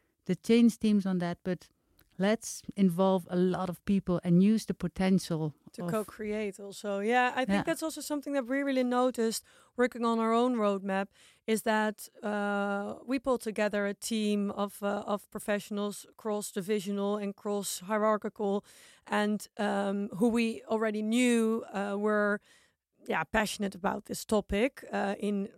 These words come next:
Speaker 2: their private lives or, or, or at Savills. And we felt like for them it was almost like a relief that they had now a sort of outlet for all their ideas. And we're m-, w-,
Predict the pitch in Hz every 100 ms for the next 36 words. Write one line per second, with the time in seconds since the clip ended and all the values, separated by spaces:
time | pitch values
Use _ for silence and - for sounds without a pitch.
0 | 226 202 202 233 240 233 202 214 214 202
1 | 202 185 196 196 - - 214 208 - -
2 | 214 202 196 214 202 202 208 - - -
3 | _ - 214 208 240 - 262 254 226 -
4 | 220 233 233 214 202 - 220 226 214 202
5 | 202 190 196 202 254 294 - _ - _
6 | 208 214 220 220 190 208 214 208 208 208
7 | 214 220 208 208 202 214 196 - 220 220
8 | 240 254 254 311 - 208 - 220 226 220
9 | 214 208 175 214 233 302 381 - - -
10 | - 220 202 214 208 220 220 _ 208